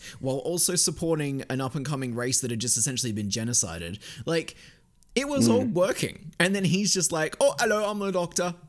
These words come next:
Speaker 1: And then it gets, it gets fucked up.
Speaker 2: Well, exactly. And I think that this episode, like, r-, tries so hard to make it seem like she's a villain, um, just in the general demeanor, specifically in the fact that she would, like,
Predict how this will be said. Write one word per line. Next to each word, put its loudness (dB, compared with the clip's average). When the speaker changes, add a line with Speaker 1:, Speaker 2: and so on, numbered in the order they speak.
Speaker 1:
And 2
then 2
it 0
gets, -2
it 2
gets 0
fucked -4
up. -6
Speaker 2:
Well, 10
exactly. 6
And 12
I 12
think 4
that 6
this 6
episode, 6
like, 2
r-, -4
tries 4
so 6
hard 4
to -4
make 2
it 2
seem 0
like -2
she's 2
a 0
villain, 0
um, 4
just 0
in 2
the 0
general -2
demeanor, 4
specifically 4
in 4
the -2
fact 2
that 2
she 4
would, 2
like, -2